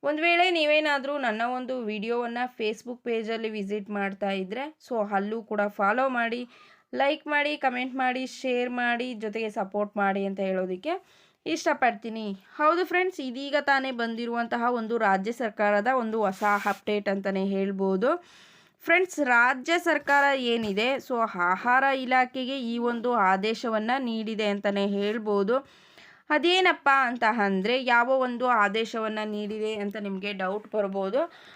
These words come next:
ಆ ಒಂದು, ಆ, ಆದೇಶ ಏನಂತ ಅಂದ್ರೆ, ನೀವು ಉಚಿತ ಅಕ್ಕಿ ಹಣವನ್ನ ಪಡಿಬೇಕು ಅಂತ ಅಂದ್ರೆ, ಡಿಸೆಂಬರ್ ಹಣ ಬಂದಿಲ್ಲ ಅಂತ ಅಂದ್ರೆ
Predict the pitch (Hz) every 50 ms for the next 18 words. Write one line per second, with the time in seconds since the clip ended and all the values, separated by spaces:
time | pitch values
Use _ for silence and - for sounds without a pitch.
0 | - - 254 277 294 302 311 320 311 311 302 294 311 311 302 285 285 - 240 233
1 | 226 226 226 226 233 233 240 233 277 285 262 - 277 262 240 233 226 226 226 220
2 | 214 220 196 - 196 196 208 190 185 185 185 196 254 302 359 381 - _ _ _
3 | _ _ _ _ _ _ _ _ _ _ _ _ _ - 196 220 240 269 285 311
4 | 302 285 311 320 285 - 233 226 208 - 294 269 - 311 294 294 277 240 233 226
5 | 226 - - 254 247 226 214 214 214 214 214 214 226 240 233 - 240 208 196 208
6 | 214 208 214 208 202 - 220 220 208 202 196 190 190 196 190 190 185 190 190 185
7 | 185 185 208 247 311 359 381 - - - - - _ _ _ _ _ _ _ _
8 | - 202 196 226 254 254 - - - 349 339 339 349 339 330 349 349 330 - -
9 | 240 240 247 254 262 269 254 233 226 214 220 226 226 240 233 233 233 226 220 208
10 | 196 202 196 214 196 196 214 196 196 190 185 185 214 262 320 403 403 - _ _